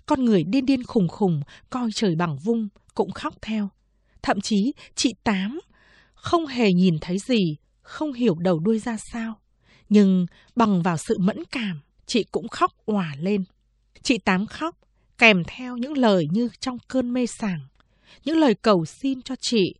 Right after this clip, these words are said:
được khóc cho đã. Về sau, chị Tám nói với tôi rằng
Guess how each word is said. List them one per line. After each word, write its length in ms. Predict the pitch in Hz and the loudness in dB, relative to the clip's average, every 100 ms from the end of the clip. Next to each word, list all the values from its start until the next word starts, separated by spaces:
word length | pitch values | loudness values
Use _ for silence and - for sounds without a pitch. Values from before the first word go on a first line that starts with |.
| _ _ - | _ _ 0
được 180 | 208 - 151 | 0 0 -6
khóc 220 | - 294 - | -6 -10 -10
cho 120 | - | -8
đã. 340 | 226 190 196 233 _ _ _ _ _ 196 | -4 -2 -4 -12 _ _ _ _ _ 0
Về 160 | 190 | 0
sau, 480 | 147 - 190 185 180 - - | 0 -6 -6 -4 -8 -12 -8
chị 140 | - 220 | -6 -4
Tám 440 | 208 165 170 226 - | -2 -2 -4 -8 -2
nói 160 | 214 208 | 0 2
với 140 | 196 - | 0 -2
tôi 180 | 240 | -4
rằng 300 | 208 202 170 | -4 -4 -6